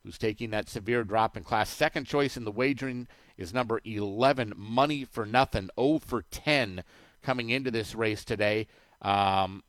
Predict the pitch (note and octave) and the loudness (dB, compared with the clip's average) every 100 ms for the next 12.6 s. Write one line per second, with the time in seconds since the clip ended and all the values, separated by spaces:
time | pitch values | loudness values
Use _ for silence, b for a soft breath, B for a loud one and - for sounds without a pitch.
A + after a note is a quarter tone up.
0 | _ _ _ - B2+ A#2+ C3 C3 A2+ - | _ _ _ -4 -4 0 2 2 -2 6
1 | E3 F#3 A2 G#2+ - b b A2+ A#2+ A#2 | 8 8 6 2 -10 b b 0 0 0
2 | A#2 B2 A#2+ A2+ C3+ A#2+ A#2 B2+ A#2+ A2 | 2 2 2 -2 -2 0 0 4 4 2
3 | G#2+ G#2+ G2+ G2 B2 A2 E2+ F#2 G#2+ A#2+ | 2 2 2 -2 -4 -4 -6 0 2 0
4 | - A2+ G2+ G2+ A2 G#2+ F#2+ - B2+ G#2+ | 0 -2 0 -2 -2 -6 -8 -2 0 0
5 | F#2+ - A2+ G#2+ G#2+ G#2+ - B B B | -6 -4 -2 0 -2 -4 -10 B B B
6 | - D#3+ F3 F3 C#3 D#3+ E3 D3 - B2+ | -2 4 8 8 8 6 2 -2 -4 -6
7 | - C#3 A#2 - C#3 C3 A2+ A2+ B2+ B2 | 0 -2 -2 -2 2 2 2 0 -2 -2
8 | - G#2+ A#2+ A#2+ B2+ A2+ G2+ b b b | -4 0 2 2 0 -4 -10 b b b
9 | G#2+ F#2 D#2 D#2+ B2+ C3 A#2+ G#2 F#2 B2 | -4 -4 -4 4 6 6 4 2 0 0
10 | A#2+ G#2+ G2+ A2+ B2+ B2+ A2+ A2 A#2 A#2 | 0 -2 2 6 8 6 4 0 0 0
11 | G#2+ G#2+ A#2 A2+ - A#2 G#2+ F#2+ C3+ A#2+ | 0 -2 -2 -2 -4 -6 -4 -6 -2 0
12 | A#2+ F#2+ F#2+ D3 D3+ A#2 | -2 -4 4 8 8 4